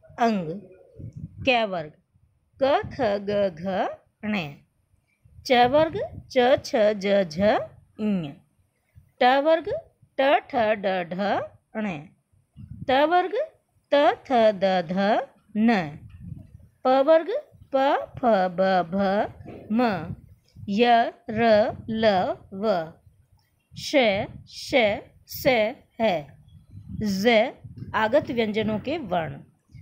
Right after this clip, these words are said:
ज, फ। नवविकसित व्यंजनों के वर्ण र, ढ। अब बच्चों देखो, आपने देखा ये हिंदी वर्णमाला है और हिंदी वर्णमाला को हम कक्षा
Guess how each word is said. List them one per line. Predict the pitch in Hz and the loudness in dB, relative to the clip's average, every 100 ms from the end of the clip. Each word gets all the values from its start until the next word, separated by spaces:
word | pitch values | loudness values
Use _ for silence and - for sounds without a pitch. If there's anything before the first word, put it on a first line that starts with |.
| - 185 | -16 -12
ज, | 175 240 214 247 - - - - | -2 2 2 0 -6 -18 -18 -6
फ। | 262 233 160 160 - - - - - - - - | 0 2 0 -6 -18 -16 -14 -14 -16 -20 -16 -2
नवविकसित | 233 262 269 302 - 349 302 | 0 2 0 -4 -4 -10 -2
व्यंजनों | 320 320 339 339 349 | 0 2 0 -2 -4
के | 339 | -4
वर्ण | 320 349 523 - - - _ - | -4 -4 -6 -12 -20 -20 _ -6
र, | 208 220 240 415 571 | 0 2 2 -2 -10
ढ। | 185 185 170 - - _ _ _ _ _ - - - - - - - | -6 -2 -2 -4 -16 _ _ _ _ _ -20 -20 -20 -20 -20 -10 -4
अब | 240 | 2
बच्चों | 302 - 349 | 2 0 -4
देखो, | 214 - - | -6 -6 -12
आपने | 143 - 226 285 294 | -10 -8 -6 -6 -6
देखा | 302 311 | -6 -4
ये | 339 320 294 | -4 -4 -6
हिंदी | 269 262 | -6 -8
वर्णमाला | 294 208 180 165 156 147 | -6 -4 -6 -10 -12 -12
है | 160 185 - - - - - - | -12 -16 -18 -20 -20 -20 -10 -4
और | 302 | -2
हिंदी | 294 285 320 | -2 -4 -4
वर्णमाला | 302 240 233 208 180 175 | -4 -4 -4 -6 -6 -8
को | 214 214 | -8 -8
हम | 247 359 - - - - - - - - - - - | -8 -8 -14 -20 -20 -20 -20 -20 -20 -18 -18 -12 -2
कक्षा | 247 - 349 | -2 0 -4